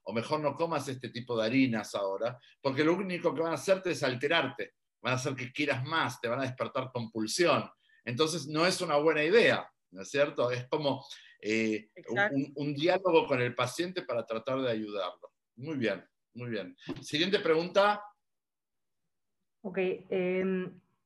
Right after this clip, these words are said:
Speaker 3: ¿de qué factores depende el cálculo de mis requerimientos nutricionales diarios?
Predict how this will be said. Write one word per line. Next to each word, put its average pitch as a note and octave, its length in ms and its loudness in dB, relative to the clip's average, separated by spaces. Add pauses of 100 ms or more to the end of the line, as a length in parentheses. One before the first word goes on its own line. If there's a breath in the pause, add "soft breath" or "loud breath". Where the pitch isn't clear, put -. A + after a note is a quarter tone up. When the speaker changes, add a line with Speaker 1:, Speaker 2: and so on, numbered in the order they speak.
(120)
Speaker 3:
¿de G#3+ 160 4
qué D4 140 2
factores C#4 560 4
depende G#3+ 640 4
el F3+ 200 -2
cálculo G#3 480 2
de A3+ 60 4
mis F#3 140 2
requerimientos F3 560 -2
nutricionales E3 720 -2
diarios? D3+ 360 -6